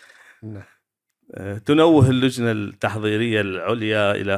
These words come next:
Speaker 2: أن عارضا صحيا ألم بسماحة المتولي الش-، الشرعي للعتبة العباسية
Speaker 1: الله يشفيه.
Speaker 2: المقدس، آه، سماحة السيد أحمد الصافي دام عزه، فحال دون حضوره هذه الجلسة المسائية، لذلك نرجو منكم الدعاء له مع بالغ التقدير.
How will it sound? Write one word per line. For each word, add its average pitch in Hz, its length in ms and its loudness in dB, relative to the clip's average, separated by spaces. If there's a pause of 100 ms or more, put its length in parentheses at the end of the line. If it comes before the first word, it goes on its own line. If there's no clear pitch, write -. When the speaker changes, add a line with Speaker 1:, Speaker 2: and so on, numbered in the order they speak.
Speaker 2:
أن 104 180 -4
عارضا 98 560 -2
صحيا 101 540 -4
ألم 98 560 -4
بسماحة 98 580 -8
المتولي 95 540 -4
الش-، - 340 -12
الشرعي 95 540 -8
للعتبة 87 460 -6
العباسية 87 560 -8
Speaker 1:
الله 107 280 -14
يشفيه. - 200 -18
Speaker 2:
المقدس، 110 540 -6
آه، 95 160 -2
سماحة 98 360 -8
السيد 92 320 -8
أحمد 95 300 -10
الصافي 101 600 -6
دام 90 280 -6
عزه، 104 500 -6 (800)
فحال 120 400 0
دون 123 200 0
حضوره 107 680 0 (800)
هذه 107 340 0
الجلسة 113 400 -4
المسائية، 104 760 -2
لذلك 101 440 -2
نرجو 101 340 -4
منكم 101 320 -6
الدعاء 98 400 -6
له 101 360 -10
مع 92 440 -6
بالغ 95 500 -4
التقدير. 92 600 -12